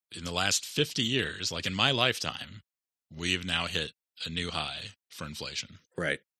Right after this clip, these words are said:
Speaker 1: Which really sucks.
Speaker 2: Yeah.
Speaker 1: For, especially for people living paycheck to paycheck.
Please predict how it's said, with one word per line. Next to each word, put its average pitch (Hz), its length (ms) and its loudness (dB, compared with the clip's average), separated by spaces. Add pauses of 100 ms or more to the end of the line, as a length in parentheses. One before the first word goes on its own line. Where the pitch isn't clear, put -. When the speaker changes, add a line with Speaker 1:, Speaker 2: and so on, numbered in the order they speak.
(520)
Speaker 1:
Which 85 220 -4
really 85 320 -2 (160)
sucks. - 540 0 (160)
Speaker 2:
Yeah. 78 260 0
Speaker 1:
For, 80 520 -6 (500)
especially 82 480 2
for 78 160 -8
people 82 260 -6
living 76 220 -8
paycheck 76 320 -6
to - 80 -16
paycheck. - 360 -8